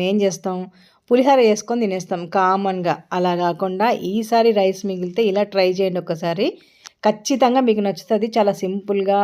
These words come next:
తర్వాత చాలా టేస్టీగా ఉంటది. నేనైతే దీనికి పెట్టిన పేరైతే ఎగ్ రైస్ అండి. మీరు ఒకసారి ట్రై చేయండి. ఫస్ట్ అయితే స్టవ్ వెలిగించుకొని, బాండి పెట్టుకొని, ఆయిల్ అనేది పోసుకోవాలన్నమాట. రెండు టేబుల్ స్పూన్లు ఆయిల్ వేసుకొని, అది ఆయిల్ హీట్ అవ్వంగానే ఒక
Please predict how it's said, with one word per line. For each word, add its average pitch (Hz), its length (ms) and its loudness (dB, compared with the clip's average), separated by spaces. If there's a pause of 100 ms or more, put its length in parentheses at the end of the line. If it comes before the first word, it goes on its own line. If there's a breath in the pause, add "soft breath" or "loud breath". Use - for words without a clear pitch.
(140)
తర్వాత 180 360 -4 (100)
చాలా 170 140 -4 (120)
టేస్టీగా 185 580 0
ఉంటది. 175 280 -2 (420 soft breath)
నేనైతే 247 400 4
దీనికి 226 300 2
పెట్టిన 214 300 2
పేరైతే 196 420 4
ఎగ్ 180 180 -2
రైస్ 196 200 4
అండి. 190 200 -2
మీరు 208 180 0
ఒకసారి 185 260 -6
ట్రై 180 160 2 (120)
చేయండి. 202 360 2 (440 soft breath)
ఫస్ట్ 202 260 0
అయితే 226 160 2
స్టవ్ 185 260 0
వెలిగించుకొని, 185 520 -2 (120)
బాండి 175 380 2
పెట్టుకొని, 185 440 0 (220)
ఆయిల్ 185 240 2
అనేది 190 300 -2
పోసుకోవాలన్నమాట. 175 600 -4
రెండు 170 180 -4
టేబుల్ 170 240 -2
స్పూన్లు 180 280 -4
ఆయిల్ 170 200 2
వేసుకొని, 180 420 -4 (400 soft breath)
అది 208 200 2 (180)
ఆయిల్ 202 300 2
హీట్ 214 240 2
అవ్వంగానే 196 680 0
ఒక 220 80 -2